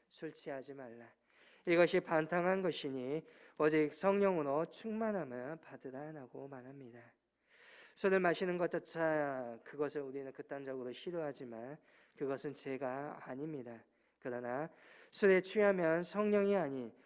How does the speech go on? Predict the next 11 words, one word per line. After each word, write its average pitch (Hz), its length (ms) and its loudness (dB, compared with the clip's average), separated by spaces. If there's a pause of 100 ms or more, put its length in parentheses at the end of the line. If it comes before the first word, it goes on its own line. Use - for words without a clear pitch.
(180)
육신에 165 460 -2
따라 160 400 -2
행동하기 170 920 -4 (100)
때문에 175 480 -6 (300)
우리는 127 540 -10
경계할 123 560 -12
필요는 139 520 -10
있습니다. 120 640 -14 (720)
그래서 165 320 6
오늘 147 380 2
솔로몬은 143 760 -2